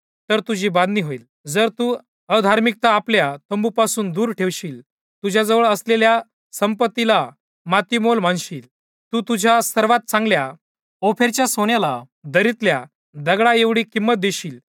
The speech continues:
म्हणजे सर्वशक्तिमान देवच तुझे धन असा होईल आणि तो तुला मौल्यवान रूपे असा होईल. तेव्हा तू सर्वशक्तिमानाच्या ठाई आनंद पावशील. तू तुझे मुख देवाकडे वर करशील, तू त्याची प्रार्थना करशील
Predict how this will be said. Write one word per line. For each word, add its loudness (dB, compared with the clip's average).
म्हणजे -4
सर्वशक्तिमान -2
देवच 0
तुझे -2
धन 0
असा -4
होईल -4
आणि 0
तो 2
तुला 0
मौल्यवान 2
रूपे -2
असा -4
होईल. -6
तेव्हा -2
तू -2
सर्वशक्तिमानाच्या 0
ठाई -2
आनंद -2
पावशील. -4
तू -8
तुझे 0
मुख 0
देवाकडे 0
वर 0
करशील, -6
तू -6
त्याची -2
प्रार्थना 0
करशील -8